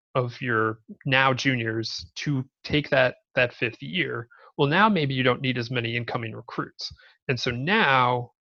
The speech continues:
even if you are still trying to fill your class, maybe you don't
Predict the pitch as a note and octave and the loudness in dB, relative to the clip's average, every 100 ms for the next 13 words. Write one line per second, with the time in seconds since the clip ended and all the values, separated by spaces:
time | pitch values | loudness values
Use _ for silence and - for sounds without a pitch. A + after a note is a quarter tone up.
0 | - G3 F3 D#3+ - D3 C3+ B2 A#2+ - | -4 0 0 0 -2 -6 -4 -4 -6 -2
1 | D3+ F3+ A3 - - C3+ A#2+ C3+ A#2+ A2+ | 4 6 4 2 4 4 4 0 0 -2
2 | C3 A#2 A2+ - B2 A2 A2+ A#2+ - - | -4 -2 -4 -6 -4 -2 -2 -6 -10 -18
3 | _ _ _ _ D3+ D3 F3 D#3 C3+ C3+ | _ _ _ _ -2 4 4 4 0 0
4 | B2+ B2 B2 B2 | 4 4 4 2